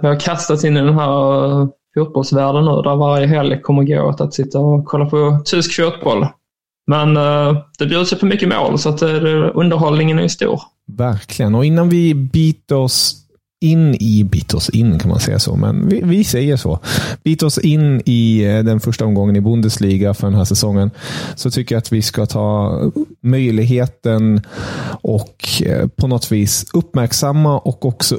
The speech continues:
Speaker 2: understryka den här fantastiska sajten som nu har fått se dagsljuset. Filip, berätta mer.
Speaker 1: Du tänker på fotboll punkt nu?
Speaker 2: Ja, fantastiskt namn.
Speaker 1: Hemsidan som jag och Axel Falk, eh, kommer driva här tillsammans,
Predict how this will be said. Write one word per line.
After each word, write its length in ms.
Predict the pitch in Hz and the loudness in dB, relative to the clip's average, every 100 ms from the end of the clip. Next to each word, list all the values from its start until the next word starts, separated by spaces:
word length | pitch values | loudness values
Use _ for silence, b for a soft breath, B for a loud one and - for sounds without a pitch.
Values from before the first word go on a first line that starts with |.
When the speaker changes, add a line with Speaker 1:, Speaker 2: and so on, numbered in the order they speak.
| - | 0
Speaker 2:
understryka 1000 | 160 127 113 - - 160 185 165 - 113 | 2 2 2 0 -2 0 2 0 -2 -2
den 100 | 101 | 0
här 140 | 110 | 0
fantastiska 800 | 101 120 123 175 160 - 117 135 | 0 -2 -2 -2 -2 -4 -4 -2
sajten 460 | - 127 131 - 120 | -2 -2 -2 -2 -2
som 360 | 123 120 123 | 0 2 4
nu 220 | 143 160 127 | 4 2 2
har 260 | 107 110 | 0 -2
fått 520 | - - - 147 - | -4 -6 -4 -4 -4
se 520 | - - - 160 147 95 | -4 -2 -2 0 0 0
dagsljuset. 800 | 90 - - 147 139 - - | -4 -6 -2 0 0 0 -4
Filip, 360 | - 110 175 - | -2 -2 -4 -4
berätta 340 | 123 131 - | -4 -2 -2
mer. 240 | 127 90 - - _ _ _ _ - | -2 -2 -4 -10 _ _ _ _ -4
Speaker 1:
Du 100 | 147 | -2
tänker 240 | 185 185 | 0 -2
på 120 | 180 | -2
fotboll 600 | 175 - 190 - - 165 170 | -4 0 -2 -2 -2 -2 -2
punkt 320 | - 175 - 190 | 0 0 0 0
nu? 160 | 214 | 2
Speaker 2:
Ja, 260 | - 92 92 | 0 0 0
fantastiskt 680 | - 90 - 98 - 92 - | -2 -4 -2 -2 -2 -4 -2
namn. 160 | 151 156 | 0 0
Speaker 1:
Hemsidan 800 | 165 - 147 143 143 143 143 147 | 0 0 0 2 2 2 4 2
som 300 | - 143 143 | 2 2 2
jag 480 | 143 143 135 135 117 | 2 2 2 0 -2
och 200 | 135 - | -2 -2
Axel 400 | 143 143 - 147 | -4 -2 -2 -2
Falk, 560 | 151 170 113 147 - - | 0 0 0 0 -2 -2
eh, 520 | 135 135 139 139 139 | 2 4 4 2 0
kommer 200 | 156 151 | 0 0
driva 300 | 165 180 147 | 0 0 0
här 160 | 151 139 | -2 -2
tillsammans, 760 | 147 156 139 135 127 131 - | -2 0 2 2 0 -4 -10